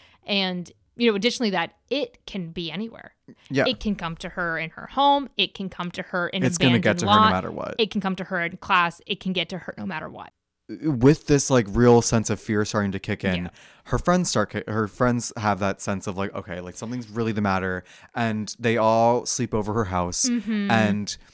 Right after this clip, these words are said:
Speaker 2: this boy who you kinda see, there's, like, some awkwardness with
Speaker 1: He
Speaker 2: him.
Speaker 1: definitely has a thing for her.
Speaker 2: Yeah, and it's so, it's so innocent and it's so childish.
Speaker 1: It is.
Speaker 2: It's really cute.
Speaker 1: Yeah, it's this, like,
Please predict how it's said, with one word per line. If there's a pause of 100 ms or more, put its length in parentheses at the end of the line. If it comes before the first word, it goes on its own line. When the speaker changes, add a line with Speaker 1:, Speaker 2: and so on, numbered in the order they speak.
(200)
Speaker 2:
this
boy
who
you
kinda
see,
there's,
like,
some
awkwardness
with
Speaker 1:
He
Speaker 2:
him.
Speaker 1:
definitely
has
a
thing
for
her.
Speaker 2:
Yeah,
and
it's
so,
it's
so
innocent
and
it's
so
childish.
Speaker 1:
It
is.
Speaker 2:
It's
really
cute.
Speaker 1:
Yeah,
it's
this,
like,